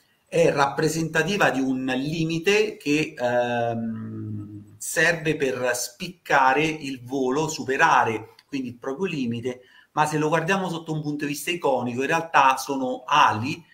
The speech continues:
che aperte poi ci portano a, a, a fare voli pindarici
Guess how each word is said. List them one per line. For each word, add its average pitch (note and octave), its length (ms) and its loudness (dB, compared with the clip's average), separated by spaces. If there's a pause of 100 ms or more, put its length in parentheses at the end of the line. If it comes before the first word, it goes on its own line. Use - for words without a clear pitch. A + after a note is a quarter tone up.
(140)
che C3+ 140 -4
aperte C3 580 -2
poi A2+ 480 -2 (180)
ci C#3 160 -8
portano B2+ 580 0
a, A2+ 200 0
a, A2+ 160 -4
a A2 320 -6
fare B2+ 300 2
voli B2 280 -4
pindarici A#2 920 -4